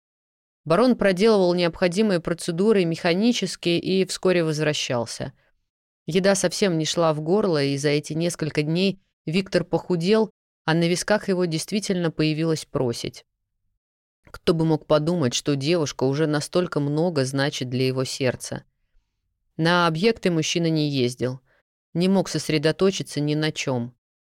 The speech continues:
Ко всему прочему, и Альберт слёг с осложнением на почве треволнений. Теперь Антон Павлович находился в доме куда чаще, отслеживая динамику состояния баронессы и старика.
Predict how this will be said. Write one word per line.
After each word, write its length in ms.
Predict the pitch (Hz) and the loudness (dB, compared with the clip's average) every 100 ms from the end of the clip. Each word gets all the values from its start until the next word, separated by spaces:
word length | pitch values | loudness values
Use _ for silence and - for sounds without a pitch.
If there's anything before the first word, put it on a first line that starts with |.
| _ _ _ _ - | _ _ _ _ -2
Ко 60 | 170 | -2
всему 260 | - 190 | 2 0
прочему, 540 | 165 196 220 202 165 151 | 2 2 2 0 0 2
и 20 | |
Альберт 480 | 151 156 185 202 196 | 2 2 2 0 0
слёг 340 | - 170 165 | 0 0 0
с 80 | - | -4
осложнением 760 | - 151 147 170 170 160 151 | 0 0 2 0 0 0 0
на 100 | 151 | 0
почве 360 | 147 151 - 147 | 0 -2 -2 -6
треволнений. 920 | - 147 143 143 143 139 135 131 131 _ _ _ _ _ _ | -4 0 0 0 0 0 -2 -4 -8 _ _ _ _ _ _
Теперь 340 | - 165 202 196 | -10 -2 2 4
Антон 380 | 147 139 160 151 | 2 2 0 0
Павлович 600 | 160 175 180 160 139 - | 2 2 2 -2 -2 -4
находился 640 | 143 - 147 165 165 160 | -4 -2 0 -2 -2 -4
в 60 | 147 | -2
доме 280 | 175 170 | 0 0
куда 300 | 156 160 156 | -4 -2 -2
чаще, 640 | 160 - 185 170 - 139 127 _ _ _ | -2 0 0 0 -2 -6 -8 _ _ _
отслеживая 640 | - 143 170 170 156 156 151 | -4 -2 0 0 2 0 2
динамику 580 | 151 151 165 175 160 | 2 0 0 -2 -4
состояния 640 | 143 143 - 156 160 151 147 | -6 -6 0 2 2 2 0
баронессы 720 | 143 147 147 151 170 - 139 | 2 2 2 0 -2 -2 -2
и 180 | - 143 | -2 -4
старика. 680 | - 143 143 - 123 - | -4 -2 -2 -2 -2 -2